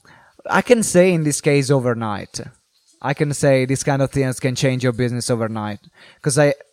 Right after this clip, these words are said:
that's what happened when, uh, I had just events with Les Brown, uh, with, uh, with Gary Vee, and, uh, and so on.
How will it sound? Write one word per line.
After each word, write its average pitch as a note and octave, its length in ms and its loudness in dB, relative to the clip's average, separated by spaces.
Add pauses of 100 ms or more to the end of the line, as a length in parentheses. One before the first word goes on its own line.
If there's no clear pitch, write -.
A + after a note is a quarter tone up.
(1300)
that's D3 260 0
what D3 100 2
happened C#3 360 0
when, B2+ 200 -2
uh, A#2+ 240 -4
I B2+ 140 -2
had B2 400 -2
just C#3 220 -4
events B2+ 560 -4 (520)
with A#2+ 160 0
Les A#2+ 240 -2
Brown, B2 580 -2
uh, A#2+ 260 -2
with, G#2+ 220 -6
uh, G2+ 200 -6
with G#2 160 -8
Gary B2+ 300 0
Vee, B2+ 340 -2
and, A2 260 -4
uh, - 20 -6
and A2 380 -8
so A#2+ 200 -4
on. A#2+ 400 -2